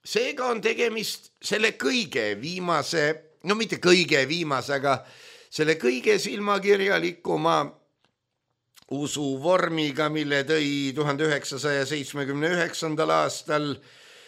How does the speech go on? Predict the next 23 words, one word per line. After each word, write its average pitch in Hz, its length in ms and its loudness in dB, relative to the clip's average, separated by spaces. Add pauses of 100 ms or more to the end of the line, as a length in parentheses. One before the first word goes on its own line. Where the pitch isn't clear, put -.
(140)
sinnakanti 147 840 0
siis 139 300 -4
Ajatollah 151 640 2
Khomeini. 156 800 -2 (480)
Ja 117 80 0
nüüd 226 240 0
me 247 160 0
oleme 226 320 0
juba 214 460 2 (880)
selle 165 400 4
juures, 214 560 6
mis 180 220 -2 (340)
veel 165 640 2
mõned 151 400 2
aastad 156 480 2
tagasi 156 400 4
oli 156 240 4
täielik 247 960 4
vandenõuteooria. 170 1400 4
See 180 480 4
ei 151 260 6
ole 175 300 6 (160)
nii. 147 560 -2